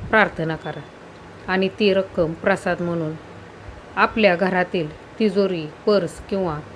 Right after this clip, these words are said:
अशा कुठल्या ठिकाणी ठेवा जिथे पैसे ठेवले जातात. काही दिवसातच तुम्हाला बदल जाणवेल. उपाय नंबर दहा,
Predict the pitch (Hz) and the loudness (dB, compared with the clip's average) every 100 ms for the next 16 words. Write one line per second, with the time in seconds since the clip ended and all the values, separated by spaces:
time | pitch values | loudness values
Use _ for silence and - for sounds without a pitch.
0 | - - - - 247 254 262 262 233 226 | -18 -18 -6 0 4 4 4 2 2 0
1 | 220 233 220 208 190 160 - - - - | 0 -2 2 2 0 -4 -8 -18 -20 -2
2 | 247 226 185 165 - - 180 254 247 214 | 4 6 6 2 -6 -12 -4 -2 2 2
3 | - 226 220 196 - 196 170 165 170 165 | 4 4 4 0 -2 -2 0 -2 -4 -4
4 | 151 - - - - - - - - - | -8 -10 -16 -14 -14 -16 -20 -20 -20 -20
5 | - - - - - - - 254 247 226 | -20 -20 -20 -18 -18 -16 2 4 6 4
6 | 233 226 202 190 175 170 226 214 196 185 | 2 2 2 4 2 0 -2 0 2 0
7 | 151 156 - - - 175 196 170 160 165 | -2 -6 -12 -10 -4 2 4 4 2 0
8 | 165 151 147 - - - - - - - | -2 -4 -8 -10 -12 -12 -14 -16 -18 -20
9 | - - - - 208 208 180 180 190 185 | -20 -20 -10 0 2 4 2 2 0 2
10 | 165 - - - - - - 156 165 | 0 -2 -12 -16 -16 -10 -6 -4 -6